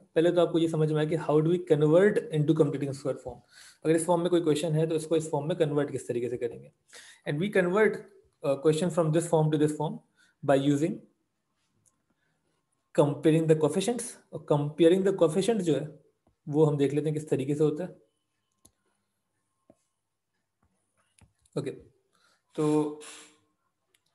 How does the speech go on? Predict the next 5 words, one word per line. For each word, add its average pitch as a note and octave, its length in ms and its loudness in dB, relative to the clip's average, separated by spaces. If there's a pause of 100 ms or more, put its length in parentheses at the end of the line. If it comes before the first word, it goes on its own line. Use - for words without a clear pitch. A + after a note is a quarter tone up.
(1040)
हमें D#3 240 -2
जो D#3+ 120 0
है D3+ 200 2
वो, D3 180 0 (1120)
uh, C3+ 240 -2